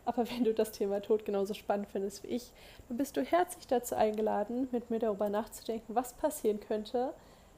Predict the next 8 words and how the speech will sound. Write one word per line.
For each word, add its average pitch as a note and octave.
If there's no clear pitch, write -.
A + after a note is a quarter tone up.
wenn A3
du G#3+
tot D#4+
bist. -
Ich A#3+
habe D#4+
mich D#4
schon A#3+